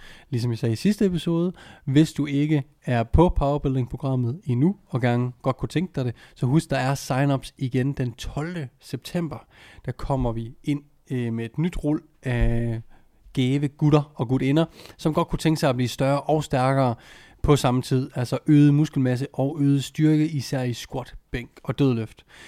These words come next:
Det er et ongoing program, som kører, øh, måned efter måned, uge efter uge,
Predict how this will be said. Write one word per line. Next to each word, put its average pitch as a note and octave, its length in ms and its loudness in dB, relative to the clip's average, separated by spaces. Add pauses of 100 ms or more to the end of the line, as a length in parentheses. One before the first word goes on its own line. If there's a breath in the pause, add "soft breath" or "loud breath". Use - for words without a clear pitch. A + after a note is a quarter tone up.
(160 loud breath)
Det D#3 120 6
er E3 60 4
et E3 120 -2
ongoing D#3 500 4
program, D3+ 400 0
som B2 220 -2
kører, C#3+ 420 6 (960)
øh, A#2 440 4
måned D3 440 6
efter A#2+ 160 -6
måned, F3+ 480 2
uge D#3 240 4
efter - 200 -8
uge, A3+ 300 2